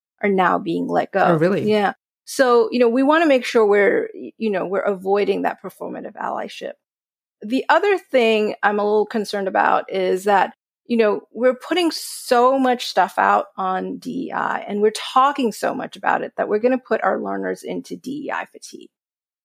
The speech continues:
Speaker 1: You know, th-, there's just so much of it. At a recent conference as I was at, there were so many of these activities that there wasn't a lot of, I mean, there was still a lot of interest,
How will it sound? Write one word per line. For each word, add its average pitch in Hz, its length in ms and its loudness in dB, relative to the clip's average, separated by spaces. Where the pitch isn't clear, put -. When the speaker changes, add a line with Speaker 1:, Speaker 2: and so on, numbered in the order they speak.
Speaker 1:
You 240 100 0
know, 190 140 4
th-, 185 280 0
there's 240 340 2
just 262 240 -4
so 294 220 2
much 262 260 2
of 156 160 0
it. - 220 -2
At 233 160 2
a 240 60 4
recent 262 320 -2
conference 240 520 0
as 190 160 0
I 202 200 -2
was 190 220 -2
at, 226 260 4
there 262 140 -4
were 269 60 -4
so 277 760 0
many 220 580 2
of 196 200 -4
these 202 220 -4
activities 196 920 0
that 202 340 4
there 220 300 0
wasn't 320 340 -2
a 330 60 0
lot 285 260 4
of, 269 120 0
I 294 80 6
mean, 311 140 4
there 349 100 4
was 269 100 2
still 381 240 2
a - 0 -
lot 254 220 4
of 214 80 -4
interest, 269 580 0